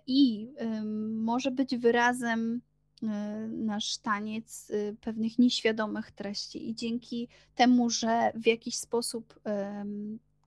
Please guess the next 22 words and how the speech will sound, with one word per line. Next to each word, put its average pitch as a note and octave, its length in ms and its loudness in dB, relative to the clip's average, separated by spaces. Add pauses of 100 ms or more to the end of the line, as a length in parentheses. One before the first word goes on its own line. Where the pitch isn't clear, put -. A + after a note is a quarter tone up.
(120)
umożliwimy C4+ 880 12
sobie A3 440 2
ich C4 320 -6
ekspresję, - 720 -4 (760)
e, A#3 220 2
w - 120 -16
tym D4+ 240 10
momencie B3+ 840 6
staną C4 380 2
się - 240 -2
one B3 300 0
uświadomione, A#3 760 -2
czyli, G#3+ 340 -8 (360)
em, A3 420 -2 (140)
gdzieś A3+ 260 -6
tam B3 180 0
docieramy A#3+ 680 0
do A3 100 -2
jakichś A3 320 -4
takich - 300 -10
pokładów, A3+ 540 -2
które, G#3+ 480 -2